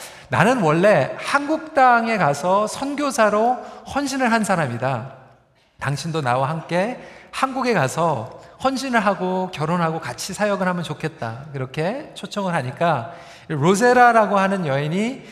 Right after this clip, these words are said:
제임스 홀을 따라서 한국에 가요. 그래서 한국에서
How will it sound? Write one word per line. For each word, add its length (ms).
제임스 460
홀을 500
따라서 960
한국에 420
가요. 260
그래서 300
한국에서 1080